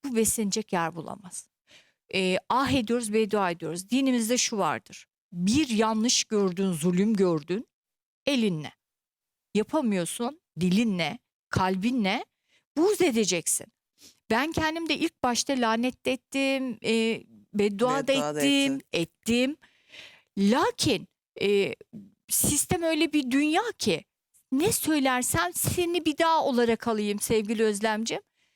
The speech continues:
Speaker 1: Sana ne seslensem ister istemez bana
Speaker 2: Size
Speaker 1: dönüyor.
Speaker 2: yansıyor geri.
Speaker 1: O vakit, e, şöyle söyleyelim mi? Bugüne kadar evet bunu yapmıştık, bir duralım.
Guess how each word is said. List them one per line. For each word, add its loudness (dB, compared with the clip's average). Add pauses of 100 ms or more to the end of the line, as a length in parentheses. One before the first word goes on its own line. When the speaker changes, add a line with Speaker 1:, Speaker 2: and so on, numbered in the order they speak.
(240)
Speaker 1:
Sana 0
ne 2
seslensem 0 (220)
ister -6
istemez -4 (100)
bana 0 (160)
Speaker 2:
Size -6
Speaker 1:
dönüyor. 0
Speaker 2:
yansıyor -2
geri. -8 (880)
Speaker 1:
O 0
vakit, 0 (680)
e, 2
şöyle 2
söyleyelim 2
mi? -2
Bugüne 0
kadar -2 (380)
evet -2 (380)
bunu 2 (200)
yapmıştık, -2
bir 0
duralım. -4